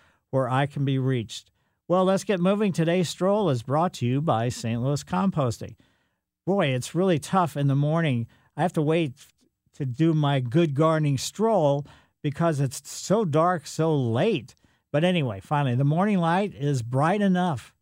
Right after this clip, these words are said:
to get out. And white pines mingle with fruit trees, columbine, variegated smilacina. You don't know what that is? I'm not gonna tell you.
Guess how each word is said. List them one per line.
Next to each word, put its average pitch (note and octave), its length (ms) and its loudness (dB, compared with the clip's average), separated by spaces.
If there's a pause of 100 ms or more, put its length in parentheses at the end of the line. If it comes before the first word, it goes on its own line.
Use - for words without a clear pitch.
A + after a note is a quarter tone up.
(140)
to A#2 80 -4
get C#3+ 320 -2
out. C#3+ 300 -4 (520)
And D3 500 0
white G3+ 240 -2
pines F#3+ 440 0
mingle E3+ 420 0
with C3 260 0
fruit G#3 380 -2
trees, A3 600 -2 (300)
columbine, F#3+ 800 2 (320)
variegated F3+ 580 2
smilacina. F3+ 1200 0 (360)
You B2+ 120 0
don't C3 240 -2
know C#3 120 0
what C#3 200 0
that D3 160 -2
is? E3 140 0
I'm B2 140 0
not C#3+ 120 -2
gonna B2 160 0
tell D3 240 -2
you. A#2+ 100 -2